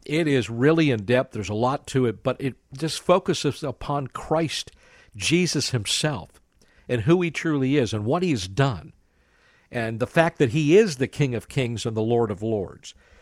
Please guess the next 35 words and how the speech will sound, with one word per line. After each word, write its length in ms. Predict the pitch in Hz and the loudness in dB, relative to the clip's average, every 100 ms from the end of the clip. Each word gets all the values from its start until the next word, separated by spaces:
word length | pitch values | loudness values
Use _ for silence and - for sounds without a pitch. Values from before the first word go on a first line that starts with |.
| _ _ | _ _
And, 360 | 127 123 117 117 | 2 2 2 0
um, 240 | 117 110 | 0 -2
w-, 340 | - 92 135 - | -6 -10 -8 -2
we 160 | 170 | -2
could 120 | 160 | 0
go 200 | 147 147 | 4 4
on 160 | 143 143 | 6 4
and 100 | 127 | 2
on, 160 | 131 120 | 2 2
but 140 | 110 | 0
there 160 | 120 113 | 0 -2
is 80 | |
so 260 | - - 196 | -2 0 0
much 280 | 220 202 - | 0 -4 -2
that 200 | 135 131 | -2 0
is 200 | 117 95 | -2 -2
there, 360 | 127 143 143 - _ _ - | 0 2 0 -2 _ _ -6
uh, 240 | 120 107 107 - | -2 -2 -4 -4
to 220 | 135 113 | -2 0
study 460 | - - 180 156 | -2 0 0 0
in 420 | 117 - 143 147 147 | -2 -4 -4 -4 -6
the 280 | 131 120 120 | -8 -8 -6
book 200 | 107 127 | -2 0
of 140 | 131 | -2
Hebrews 420 | - 151 120 117 117 | 0 0 0 -2 -2
about 300 | 101 120 110 | -2 -2 -2
Jesus 360 | 123 113 101 | -6 -6 -6
Christ. 320 | - 135 120 | -2 0 0
I 40 | 117 | 0
remember 440 | 117 120 160 165 | -2 0 0 2
a 60 | 131 | 0
man 280 | 127 135 123 | 0 0 0
once 280 | 131 123 | 0 0
talking 320 | - 135 131 120 | -2 -4 -2 -2
about 400 | 107 117 - | 0 0 0